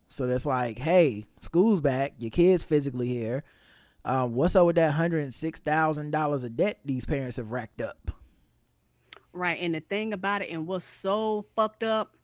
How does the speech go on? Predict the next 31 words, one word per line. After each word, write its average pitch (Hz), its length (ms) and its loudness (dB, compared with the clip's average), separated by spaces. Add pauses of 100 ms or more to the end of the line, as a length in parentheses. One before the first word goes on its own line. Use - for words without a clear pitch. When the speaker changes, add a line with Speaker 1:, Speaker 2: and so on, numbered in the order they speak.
(340)
Speaker 2:
this 190 260 0
is 233 80 -6
just 214 220 -6
me, 185 400 -4
in 151 120 -6
my 175 320 -4
opinion. 190 440 -2 (880)
America, 233 880 -6 (160)
yes, 196 380 0
there 233 180 0
are 226 380 0 (240)
places 202 500 -4
in 190 160 0
this 185 180 -2
country 190 600 -4
that 170 200 0
are 160 320 -2
food 175 220 0
deserts, 147 560 -12 (200)
but - 120 -10
overall, 262 560 0
America 247 480 -4
is 190 140 -6
not 208 260 -2
a 165 80 -2
food 202 560 -2
poor 180 320 0
country. - 460 -4 (600)
We 196 140 0
just 196 240 0
not. 180 400 0